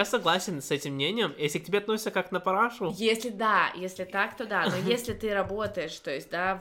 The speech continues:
Speaker 1: в, ну, если ты вовлечен в свою работу, да,
Speaker 2: Мгм.
Speaker 1: и, и тебе приходит, ну, как бы, и вот даже когда я поменяла свое отношение, да, к работе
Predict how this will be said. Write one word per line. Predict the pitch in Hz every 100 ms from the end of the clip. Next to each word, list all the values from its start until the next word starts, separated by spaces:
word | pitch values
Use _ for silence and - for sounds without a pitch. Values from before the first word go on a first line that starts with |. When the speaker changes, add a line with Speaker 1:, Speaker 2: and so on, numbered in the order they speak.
| 180
Speaker 1:
в, | 175 175 170 170 170 165 160 143 190
ну, | 185
если | 175 208 208 196
ты | 233 214 165
вовлечен | 170 180 185 - 196 151
в |
свою | - 165 160
работу, | 156 170 269 - 262
да, | 165
Speaker 2:
Мгм. | 131 123 - _ _ - - -
Speaker 1:
и, | - 208 202 190 190
и |
тебе | - 190 214
приходит, | 196 196 - 226 214 -
ну, | 202
как | 190
бы, | 165 - -
и | 180 -
вот | 190 190
даже | 202 202
когда | 196 190
я | 208 214
поменяла | 190 170 202 339 330
свое | - 202
отношение, | 185 175 185 202 175 165 156
да, | 160 220
к |
работе | 208 170 165 151 - 151